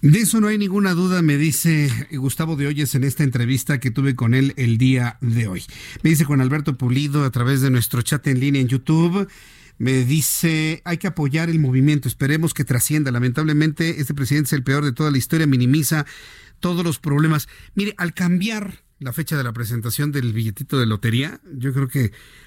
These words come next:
a, a, algo ya le movió, algo ya le recomendaron y, bueno, pues esperemos que tenga alguna sensibilidad para eso. Eh, me dice Arturo González, eh, "Saludos, un abrazo, gracias". José Chepe, "Ojalá solucionaran algo con eso". Eugenia Rubio, "Yo no apoyo a las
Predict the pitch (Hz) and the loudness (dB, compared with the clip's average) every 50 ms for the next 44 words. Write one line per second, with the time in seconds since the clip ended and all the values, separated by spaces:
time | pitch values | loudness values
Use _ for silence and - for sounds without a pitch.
0 | - - - - - 156 160 - 170 180 - - 180 196 185 175 170 151 160 165 | -14 -10 -8 -8 -6 -6 -6 -6 -6 -6 -4 -2 -2 -2 0 0 0 0 0 0
1 | 175 165 147 135 127 123 143 147 156 - - - 147 160 170 147 143 139 151 151 | 0 0 0 2 2 2 2 2 0 0 -2 -4 -4 -2 0 0 0 2 2 2
2 | 143 135 127 117 127 117 113 113 117 123 143 147 156 160 165 170 175 - - 120 | 0 0 -2 -2 0 0 0 0 0 0 0 -2 -2 -2 -2 -2 -2 -2 -2 -2
3 | 117 131 - - - - 127 113 104 - - - 123 139 143 151 135 120 123 110 | -2 -4 -6 -8 -6 -4 -4 -4 -4 -4 -2 0 0 0 2 0 0 0 0 0
4 | 123 139 139 135 127 113 131 135 135 131 110 127 127 120 - 135 120 123 117 123 | 0 0 0 0 -2 0 0 2 2 2 4 4 4 4 2 2 0 0 2 0
5 | 120 131 135 123 - 147 139 143 160 180 156 - - 107 - - _ _ _ _ | 0 0 -2 -2 -2 -2 -2 0 0 0 -2 -2 -4 -6 -8 -12 _ _ _ _
6 | - - - - - - - - - - - - - - 147 143 156 170 131 165 | -20 -20 -20 -20 -20 -20 -20 -20 -20 -20 -20 -10 -4 -2 0 2 4 4 4 2
7 | 156 - 180 170 165 156 139 123 - 170 170 170 170 175 156 - - - - 123 | 0 0 -2 -2 0 0 0 0 0 0 0 0 0 0 0 -2 -4 -6 -6 -4
8 | - 143 135 156 175 185 170 180 - - 165 151 143 135 160 170 - - 139 127 | -2 0 2 2 2 2 2 0 2 2 2 4 4 2 2 0 0 0 0 0
9 | 139 165 165 - - 170 143 - 160 131 - - 151 131 - - 185 175 - - | 0 0 0 0 0 0 0 0 0 0 0 0 0 0 0 0 -2 0 0 0
10 | 165 147 - 143 139 151 131 156 139 131 - 135 131 143 147 147 143 143 143 143 | 0 0 2 2 0 2 2 0 0 0 2 4 4 4 4 4 4 2 2 0
11 | 143 127 - 127 123 135 151 160 151 - - 165 165 170 - - - - - - | -2 -2 0 2 4 6 6 4 4 2 2 0 -2 -2 -6 -14 -20 -20 -20 -20
12 | - - - - - 151 156 147 - - 202 214 214 196 180 156 170 185 202 170 | -20 -20 -16 -6 -2 2 2 2 4 2 2 2 2 2 0 0 0 0 0 0
13 | 170 156 143 135 - - 123 165 185 190 175 - 190 190 180 185 165 151 127 - | 0 0 0 -2 -2 -2 0 2 2 2 0 0 0 0 0 2 0 0 -2 -2